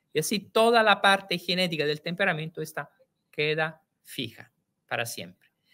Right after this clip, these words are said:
En cambio, eh, el carácter,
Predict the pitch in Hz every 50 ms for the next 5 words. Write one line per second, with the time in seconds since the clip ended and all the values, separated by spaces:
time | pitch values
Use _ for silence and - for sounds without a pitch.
0 | _ _ - - _ _ - 202 269 262 - 208 180 165 156 143 135 127 113 110
1 | 117 - _ _ _ _ _ _ _ _ _ _ _ _ _ _ _ _ _ _
2 | _ _ - 110 113 110 113 113 110 104 - _ _ _ _ _ _ _ _ _
3 | _ _ _ _ _ _ _ - - - - 190 196 214 214 214 220 - - -
4 | 240 269 294 - - _